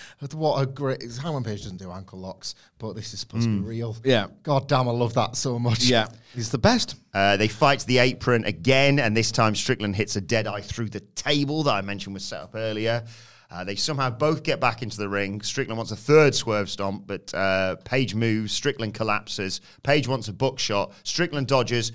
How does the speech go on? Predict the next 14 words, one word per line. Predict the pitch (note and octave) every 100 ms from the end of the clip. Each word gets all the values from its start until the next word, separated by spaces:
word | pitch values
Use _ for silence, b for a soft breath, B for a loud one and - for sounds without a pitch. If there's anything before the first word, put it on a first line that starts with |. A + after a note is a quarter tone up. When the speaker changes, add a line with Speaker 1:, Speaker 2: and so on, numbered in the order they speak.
| B
Speaker 2:
J | - - F3+ G#3
M | F#3+
L | E3+
driver, | D3 C#3 B2+ B2 A#2+ A2+ A2+ B -
one, | G#2+ D3+ D#3 D3+ B2 -
two. | - C#3 C3+ C3 A#2+ A#2 b _
The | F2
bell | - F#2 F#2+ G2 F#2
rings | F2+ F2+ F#2 F2
because | - D2+ D#2
the | -
time | - - - B2+ A#2+ A2+ G#2+ G#2 b b _
has | G#2+ G#2 F#2+
run | F2+ D#2 G#2 G2 F#2 F2+